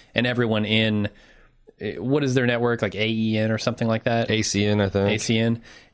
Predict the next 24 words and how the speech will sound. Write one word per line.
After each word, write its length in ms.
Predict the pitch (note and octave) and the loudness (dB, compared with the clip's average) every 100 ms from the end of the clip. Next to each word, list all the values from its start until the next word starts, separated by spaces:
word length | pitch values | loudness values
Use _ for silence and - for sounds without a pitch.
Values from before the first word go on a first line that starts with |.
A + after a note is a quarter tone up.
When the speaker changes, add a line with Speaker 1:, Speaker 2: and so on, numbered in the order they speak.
| - | -4
Speaker 1:
Everyone 300 | D#3+ F3 D#3 | 0 0 0
in 80 | B2 | 0
that 140 | A#2 | 0
network 340 | C#3 D3+ A#2 | -2 -2 -2
is 80 | A#2 | -2
very 240 | A2 B2+ C3 | 0 0 -2
concerned 420 | C3+ B2 B2 A2 | -4 -2 0 0
about 240 | G2+ G#2 | -2 -2
getting 380 | B2 A#2 A#2 G#2 | -2 0 0 0
the 220 | G#2+ G#2+ | -2 -2
facts 720 | G#2 - A2 G#2+ - - - - _ | -6 -4 -2 -2 -4 -8 -10 -12 _
correct. 760 | - A2+ G2 F2+ E2 - - - _ | -4 -2 -2 -4 -6 -16 -18 -18 _
Speaker 2:
Sure. 320 | - E2 C#2+ - _ - | -4 -4 -4 -8 _ -2
Speaker 1:
And 140 | B2 | 0
that 200 | C3 C#3+ | 0 -2
comes 340 | - C#3 C3 B2 | -2 0 0 -2
before 440 | B2+ - A2+ A2 | -2 0 0 0
everything, 460 | - G#3+ C#3 G2 F#2 | -2 -2 -2 -4 -4
and 80 | G#2 | -4
I 20 | |
think 180 | B2 C#3+ | -2 -2
it 100 | B2+ | -2
should, 360 | - G3 F2 E2+ | -2 -2 -4 -4
right? 320 | G2 A#2+ | -2 -2